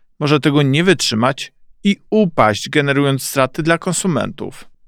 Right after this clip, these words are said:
To nie przypadek, że systemy konsorcyjne są zabronione w polskim prawie. Ofiarami działalności takich schematów padło w przeszłości wielu konsumentów. Dlatego do okazji, które wydają się podejrzanie atrakcyjne, należy podchodzić z rezerwą.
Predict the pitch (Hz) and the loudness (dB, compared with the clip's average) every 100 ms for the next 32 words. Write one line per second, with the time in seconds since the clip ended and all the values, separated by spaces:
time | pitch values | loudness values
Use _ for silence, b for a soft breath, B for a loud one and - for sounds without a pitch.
0 | - - 233 226 - 202 190 135 107 104 | -20 -2 2 2 2 2 4 4 2 0
1 | 135 123 - 143 156 147 135 143 147 127 | 0 0 -2 -2 0 0 0 -2 -2 0
2 | 175 160 160 151 180 165 165 170 170 175 | 0 2 0 0 2 2 4 4 2 2
3 | 165 - 175 - 170 - 87 - 92 - | 0 0 -2 0 -2 -2 -4 -4 -10 -12
4 | _ _ 147 170 185 269 226 190 160 151 | _ _ 2 4 4 4 4 4 4 2
5 | 123 - - 117 147 - 143 143 135 143 | -2 -2 -4 -2 -2 -4 0 0 0 -4
6 | - 175 165 147 156 - 165 - 156 160 | 0 2 2 0 -2 0 -2 0 0 4
7 | 185 170 160 135 - 107 101 - 92 - | 4 2 -2 -4 -2 -2 -4 -8 -12 -14
8 | _ - - 147 185 214 214 214 175 - | _ -20 0 2 4 2 4 6 4 4
9 | 185 110 101 - - 139 139 147 160 151 | 2 2 -4 -12 -4 2 2 4 2 2
10 | 139 151 143 170 165 156 220 233 196 214 | 0 -2 0 2 4 4 4 2 2 0
11 | - 240 185 104 101 b b b 160 226 | 0 2 2 2 0 b b b 2 4
12 | 214 226 202 - 131 135 160 151 165 196 | 4 2 0 2 0 2 -2 0 4 6
13 | 180 185 117 95 - | 6 4 4 -4 -12